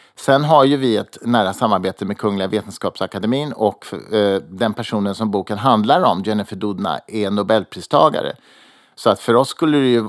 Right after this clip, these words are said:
naturligtvis vara naturligt att bjuda in henne, kanske tillsammans med Kungliga Vetenskapsakademin. Jag har inte frågat dem om det ännu, så det får, det ska jag ju göra. Men att vi bjuder in henne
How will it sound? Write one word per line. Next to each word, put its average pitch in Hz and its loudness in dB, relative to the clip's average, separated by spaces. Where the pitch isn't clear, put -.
naturligtvis 107 -6
vara 98 0
naturligt 120 0
att 90 -6
bjuda 104 -2
in 127 -2
henne, 160 0
kanske 107 -4
tillsammans 101 -4
med 160 -8
Kungliga 139 2
Vetenskapsakademin. 107 -4
Jag 98 0
har 123 2
inte 123 -4
frågat 117 2
dem 151 -2
om 131 0
det 101 0
ännu, 90 -2
så - -12
det 117 0
får, 123 -10
det 107 -4
ska - -4
jag 113 6
ju 107 4
göra. 110 4
Men 113 2
att - -2
vi 117 -2
bjuder 110 2
in 110 -2
henne - -6